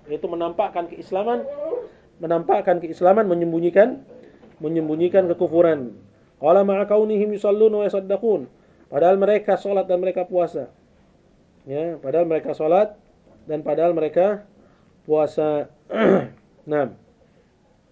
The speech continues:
Qala walakinnal muradu qauluha ma'a ma'rifatiha bil qalbi. Kan tapi yang dimaukan dengan kalimat ini adalah mengucapkannya, ya,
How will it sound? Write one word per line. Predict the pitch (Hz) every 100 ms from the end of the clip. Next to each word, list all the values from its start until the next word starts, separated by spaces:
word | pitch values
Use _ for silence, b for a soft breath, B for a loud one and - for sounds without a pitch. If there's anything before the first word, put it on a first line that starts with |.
| _ _ _ _ _ _ _ _ _ _ _ _ _ _ _ _ _ _ _ 175 147 _ _ _
Qala | 165 233 240
walakinnal | 240 285 269 226 214 208
muradu | 208 240 190 190 - b b b b b b _ -
qauluha | 196 277 240 208
ma'a | 196 175 185
ma'rifatiha | 175 175 196 190 190 202
bil | 170 156
qalbi. | 160 156 147 143 131 120 107 _ _ b b b _
Kan | 165
tapi | 190 240 220
yang | 202
dimaukan | 196 196 269 269 202 190
dengan | 185 180 170
kalimat | - 196 247 233 -
ini | 175 170 175 214 254 311 _ b b b b
adalah | 151 190 208
mengucapkannya, | 185 175 170 165 - - 196 226 240 269 262 _ _ _ _ _ _ -
ya, | 123